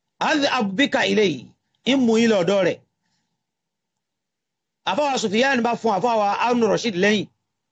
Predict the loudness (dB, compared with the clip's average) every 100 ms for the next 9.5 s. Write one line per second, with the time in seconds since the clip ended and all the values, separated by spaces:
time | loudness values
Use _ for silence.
0 | -2 0 2 2 2 0 0 -2 -2 0
1 | 2 2 -2 _ _ _ _ _ _ _
2 | _ _ _ _ -4 -2 0 0 0 0
3 | 0 0 0 0 2 0 0 -2 -2 0
4 | 2 0 -4 _ _ _ _ _ _ _
5 | _ -2 0 0 -2 0 2 2 -2 -2
6 | 0 0 -2 -4 -4 -2 0 0 0 0
7 | 0 -2 -4 -2 2 2 2 -2 -8 _
8 | _ _ _ _ _ _ _ 0 2 2
9 | 2 2 4 2